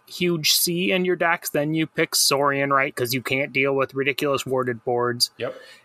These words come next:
Speaker 1: If you don't have good scaling Amber,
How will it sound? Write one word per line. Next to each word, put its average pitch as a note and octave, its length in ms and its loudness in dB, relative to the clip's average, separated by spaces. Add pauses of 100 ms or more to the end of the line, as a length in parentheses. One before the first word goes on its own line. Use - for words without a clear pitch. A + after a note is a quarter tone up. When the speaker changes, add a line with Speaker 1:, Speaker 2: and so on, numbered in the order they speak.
(120)
Speaker 1:
If D3+ 280 -2 (180)
you C#3+ 140 -2
don't C#3 440 0
have C#3+ 580 2 (380)
good D3+ 200 0
scaling D#3+ 580 2
Amber, F3+ 640 0